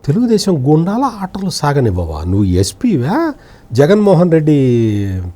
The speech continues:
ఆ, బంట్రోతువా? నువ్వు ఎస్పీ పొజిషన్లో ఉండి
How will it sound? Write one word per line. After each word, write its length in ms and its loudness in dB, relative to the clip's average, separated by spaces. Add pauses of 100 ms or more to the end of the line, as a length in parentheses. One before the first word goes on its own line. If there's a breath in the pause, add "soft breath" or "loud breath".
(440 soft breath)
ఆ, 300 -6
బంట్రోతువా? 680 2 (180)
నువ్వు 160 4
ఎస్పీ 500 0
పొజిషన్లో 720 2
ఉండి 400 2